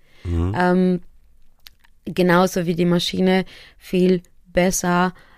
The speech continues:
Speaker 2: ähm, im medizinischen Bereich, ähm, kategorisieren kann,
Speaker 1: Mhm.
Speaker 2: ähm, welche,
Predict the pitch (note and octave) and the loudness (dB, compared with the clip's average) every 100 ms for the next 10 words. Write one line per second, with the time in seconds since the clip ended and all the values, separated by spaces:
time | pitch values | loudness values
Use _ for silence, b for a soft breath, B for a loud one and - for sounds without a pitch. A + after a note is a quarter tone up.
0 | b E3+ E3 E3 - - F3+ E3 E3+ - | b -6 -2 -2 -4 -2 -2 0 -2 -4
1 | F#3+ F3 F#3+ F3+ E3 D#3+ D#3+ F3 - F#3+ | -4 -4 -4 -2 -2 -2 -2 -6 -8 -8
2 | E3 E3 E3 F#3+ F3 E3+ E3 D#3+ - F#3+ | -6 -6 -6 -10 -10 -8 -6 -6 -10 -8
3 | A3 A#3 - A#3+ C#4 D4+ F2+ F2 E2+ G3 | -6 -8 -8 -8 -8 -4 -2 -2 -2 -2
4 | F#3 F#3 F#3 - F3+ F#3 - F#3 F3+ F3+ | -2 -2 -6 -8 -8 -8 -4 -2 0 -2